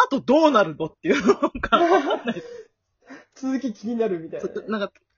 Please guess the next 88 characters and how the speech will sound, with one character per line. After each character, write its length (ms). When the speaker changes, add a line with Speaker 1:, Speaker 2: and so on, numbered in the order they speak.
Speaker 1:
ミ 160
オ 80
が 120
探 240
偵 160
役 240
を 60
や 100
る 120
っ 60
て 80
い 100
う 280
映 220
画 100
が 100
あ 60
る 80
ん 40
だ 100
け 140
ど、 160
Speaker 2:
う 40
ん 60
う 20
ん。 40
Speaker 1:
そ 160
れ 200
に 80
つ 200
い 140
て、 240
「そ 200
の 180
後 160
ど 200
う 40
な 120
る 100
の 120
よ」 180
み 100
た 140
い 60
な 80
と 60
か。 280
Speaker 2:
う 40
ん 220
う 40
ん 200
う 60
ん 80
う 40
ん。 20
Speaker 1:
い 40
や、 140
個 200
人 100
的 180
に 140
好 120
き 120
な 120
の 180
は、 400
ま 200
あ、 40
あ 40
と 120
前 240
も 60
言 80
っ 20
た 100
け 120
ど、 120
オ 80
サ 160
ム 120
く 160
ん 40
と 100
リ 100
カ 140
ち 80
ゃ 40
ん。 100